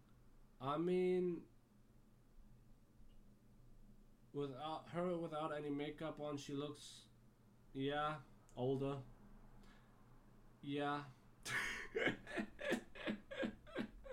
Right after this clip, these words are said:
Yeah. Uh, not as hot anymore. But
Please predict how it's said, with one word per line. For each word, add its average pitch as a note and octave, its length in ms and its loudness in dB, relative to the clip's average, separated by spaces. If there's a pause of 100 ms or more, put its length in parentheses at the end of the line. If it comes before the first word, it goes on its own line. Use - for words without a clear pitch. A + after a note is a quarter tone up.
(1500)
Yeah. F#3 460 10 (1800)
Uh, C#3 480 8 (1300)
not D3+ 280 10
as D#3+ 240 8
hot F3 300 4
anymore. D#3 480 6 (2000)
But F3+ 480 8